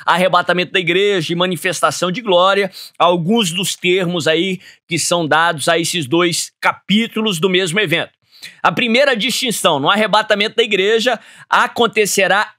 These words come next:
inesperadamente ou repentinamente. Algumas, é, bases bíblicas, alguns versos pra você que tá anotando, pra você que quer printar aí pra ter depois. Primeira Tessalonicenses cinco, verso dois, Mateus vinte e quatro, verso quarenta e quatro.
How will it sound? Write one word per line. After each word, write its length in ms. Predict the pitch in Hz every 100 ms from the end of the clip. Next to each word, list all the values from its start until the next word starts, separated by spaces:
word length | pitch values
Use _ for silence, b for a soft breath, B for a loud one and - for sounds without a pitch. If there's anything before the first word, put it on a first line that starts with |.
| -
inesperadamente 1600 | 262 294 277 226 220 220 - 214 208 214 202 196 226 170 123
ou 120 | 165 156
repentinamente. 1200 | 147 254 262 220 208 - 240 247 202 220 - B B -
Algumas, 840 | 180 165 214 233 226 196 151 -
é, 840 | 180 180 185 180 170 165 160 151 139
bases 680 | 123 180 208 233 202 156 135
bíblicas, 480 | 117 220 208 170 143
alguns 420 | 170 170 220 156
versos 580 | 127 190 220 190 - 151
pra 160 | 165
você 280 | 165 156 175
que 80 | 160
tá 80 | 175
anotando, 760 | 170 135 - 190 208 202 196 156 B B
pra 140 | - 170
você 440 | 170 - 190 190
que 160 | 170 185
quer 300 | - 196 -
printar 600 | 202 185 151 175 190 170
aí 160 | 165 196
pra 180 | 165
ter 160 | 151 180
depois. 480 | 214 - 185 196 - B _
Primeira 360 | 175 185 202
Tessalonicenses 800 | 190 190 190 185 180 - 175 -
cinco, 340 | - 220 180
verso 340 | 160 170 175 254
dois, 420 | 233 214 226 190
Mateus 440 | 196 175 196 196
vinte 160 | 156 180
e 40 |
quatro, 300 | - 180 180
verso 260 | 151 165 156
quarenta 300 | 185 185 233
e 60 | 240
quatro. 400 | 175 175 196